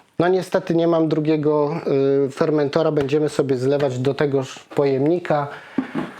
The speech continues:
a następnie przelejemy z powrotem. No takie troszeczkę przelewanie, ryzyko jest. Nie lubię takich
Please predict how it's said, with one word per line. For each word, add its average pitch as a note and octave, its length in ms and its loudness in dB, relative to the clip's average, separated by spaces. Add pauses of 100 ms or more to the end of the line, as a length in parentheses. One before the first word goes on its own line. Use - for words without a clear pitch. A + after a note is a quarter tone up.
(160)
a E3 120 2
następnie D#3 800 0 (1160)
przelejemy D#3+ 580 0
z - 80 -10
powrotem. D3 560 0
No D3 100 0
takie E3+ 240 0
troszeczkę D#3+ 560 -2
przelewanie, D#3+ 800 0
ryzyko D#3 580 0 (720)
jest. F3 580 -2 (360)
Nie D#3+ 240 2
lubię F3 240 0
takich D#3+ 440 -2